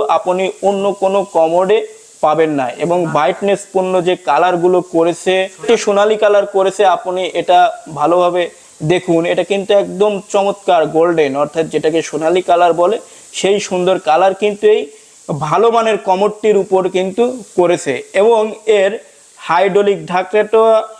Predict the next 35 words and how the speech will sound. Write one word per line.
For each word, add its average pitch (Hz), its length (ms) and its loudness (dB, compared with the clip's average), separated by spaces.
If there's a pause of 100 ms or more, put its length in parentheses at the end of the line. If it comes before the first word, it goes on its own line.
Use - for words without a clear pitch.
আপনাদেরকে 190 600 0
তো 208 140 -2
আমরা 196 260 2 (180)
এই 180 160 2
ভিডিওতে 196 440 0
বেশ 185 100 2 (140)
ভালোভাবে 180 380 2 (100)
দেখাবো। 185 320 2 (500)
তার 185 180 4 (100)
আগে 190 140 0
বলছে 196 420 0
যে 208 140 2 (240)
এটাতেও 220 340 2 (100)
কিন্তু 233 280 0 (220)
আপনি 196 260 -2 (120)
পাচ্ছেন 180 420 -2 (180)
সেটিংসের 190 640 -2
যেটা 175 180 2 (140)
গুরুত্বপূর্ণ 185 760 0 (720)
বিষয়, 214 320 2
সেটা 196 260 2
কিন্তু 202 200 -2 (120)
আপনি 190 260 -2
এই 190 120 0 (100)
পণ্যটি 180 420 0 (100)
এর 175 160 -4
সঙ্গে 165 260 0 (160)
ফ্রি 170 140 0 (120)
পাচ্ছেন। 196 360 -2 (440)
আর 208 140 2 (180)
এর 254 100 -2
সঙ্গে 277 300 2
তো 262 120 0 (120)
আছেই 247 280 2
হচ্ছে 233 180 -2